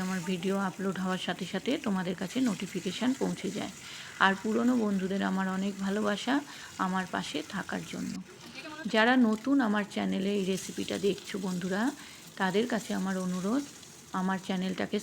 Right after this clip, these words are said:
সাবস্ক্রাইব করে আমার পাশে থেকে যেও। আমিও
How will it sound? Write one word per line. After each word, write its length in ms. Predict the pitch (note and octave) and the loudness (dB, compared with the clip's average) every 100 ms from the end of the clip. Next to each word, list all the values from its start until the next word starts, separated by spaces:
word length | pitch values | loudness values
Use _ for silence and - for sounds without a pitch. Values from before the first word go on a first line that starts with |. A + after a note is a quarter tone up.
| G#3 | 0
সাবস্ক্রাইব 460 | G3 - G3+ G3 - G3+ | -2 -2 -2 -2 -2 -4
করে 200 | G3 A#3+ F#4 - - - F3+ | 0 0 0 -8 -20 -6 -2
আমার 200 | F3+ F3+ F3 | 0 0 -2
পাশে 240 | F3+ - D3+ | -2 -2 -2
থেকে 220 | - - - G3 | -2 -2 -2 -2
যেও। 160 | - - - - - - F#3+ | -4 -6 -10 -20 -8 0 2
আমিও 220 | G3+ | 4